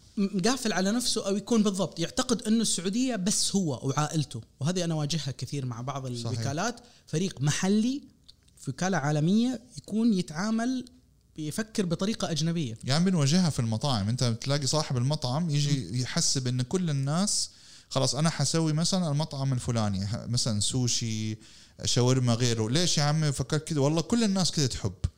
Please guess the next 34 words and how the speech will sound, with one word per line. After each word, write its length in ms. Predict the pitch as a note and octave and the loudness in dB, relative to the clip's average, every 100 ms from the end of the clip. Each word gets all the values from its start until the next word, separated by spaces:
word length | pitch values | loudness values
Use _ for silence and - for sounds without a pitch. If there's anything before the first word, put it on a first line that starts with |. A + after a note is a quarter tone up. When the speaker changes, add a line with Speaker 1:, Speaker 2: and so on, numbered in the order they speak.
| _ _ - | _ _ -8
Speaker 2:
مين 240 | D#3 A#3 G3 | -2 0 0
كل 200 | - D3+ | -2 -4
الناس 300 | B2+ A#2+ A2 | -2 -2 -2
دول 140 | A2+ | -4
اللي 120 | G#2 | -4
يحبوا؟ 380 | G2+ - F2 A2 - _ _ - | -8 -8 -10 -14 -18 _ _ -6
عندك 300 | C3 E3+ C3 | 0 0 0
داتا؟ 380 | G#2+ A#2+ C#3+ D#3 | 0 0 0 -2
عندك 340 | C3 C3+ A#2 | -2 -2 -2
شيء؟ 220 | - C#3 | -2 -2
"لا 120 | A2+ | -2
والله، 220 | G2+ G#2+ G#2 | -4 -4 -4
بس 220 | G2+ - | -2 -2
سألت 500 | - A#2+ - - - _ _ _ - | 0 -2 -4 -10 -12 _ _ _ -6
حواليا، 480 | - A2+ A2+ A#2 G2+ | -2 0 0 0 0
مس-، 300 | F#2+ B2+ - | 0 -2 -2
جروب 300 | B2+ C#3 C3+ | 2 2 2
واتساب 340 | A2 - A2+ - | -2 0 -2 -2
مثلًا، 340 | G2+ G2+ F#2 | -2 -2 -2
ولا 280 | F#2+ G2 G2+ - - - | -2 -2 -4 -8 -20 -14
في 80 | - | -6
الديوانية، 640 | A#2 A2+ A#2 A#2 C3 C3 | -2 0 2 2 2 2
وخلاص 360 | A#2 A2 C3 B2 | 0 -2 -2 -2
قال-، 240 | B2+ - | -2 -4
صاروا 220 | - C#3 C3 | 0 2 2
هذول 280 | C#3+ F#3 | 2 2
كل 220 | F#3+ E3+ B2+ | 0 -2 -2
الناس." 440 | A2+ G2+ F#2 - | -2 -4 -2 -4
طب 180 | - G#2+ | -4 -6
يا 80 | A#2+ | -2
عمي، 220 | E3 C#3+ | -2 0
ما، 300 | A#2 A2 A#1 | 0 -2 -4
ترى 220 | - A#2+ | -4 -4
أنت 300 | A2+ A2+ G#2 | -4 -6 -8